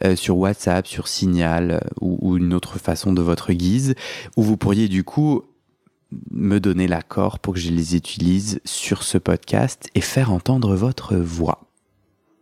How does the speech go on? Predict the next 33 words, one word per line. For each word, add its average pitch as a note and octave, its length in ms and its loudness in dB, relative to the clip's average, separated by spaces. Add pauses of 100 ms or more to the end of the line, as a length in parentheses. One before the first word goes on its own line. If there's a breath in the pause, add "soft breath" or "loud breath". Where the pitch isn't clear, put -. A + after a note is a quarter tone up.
(100)
Alors G2 180 2
qu'est-ce - 160 0
que C3 100 2
je G#2+ 100 -2
vous F#2+ 80 2
souhaite ? - 440 -4 (600 loud breath)
Ben, F#2 240 2
une G2+ 200 2
très - 200 0
bonne G2 240 2
journée, G#2+ 680 0 (2000 loud breath)
une B2+ 220 4
bonne C3+ 240 2
insomnie, A2 640 0 (480)
parce - 140 -20
qu'apparemment, G#2 800 0
il G2 80 2
y F#2+ 60 0
a - 20 2
des F2+ 120 0
gens A2 120 0
qui - 180 -12
m'écoutent - 300 -4
quand G2+ 120 2
ils F#2 100 2
font A#2 140 0
des G2 180 2
insomnies, F#2+ 560 2
donc A#2+ 340 -4
peut-être - 380 -2
une F#2 160 4
bonne G2 320 2
nuit. G2+ 280 2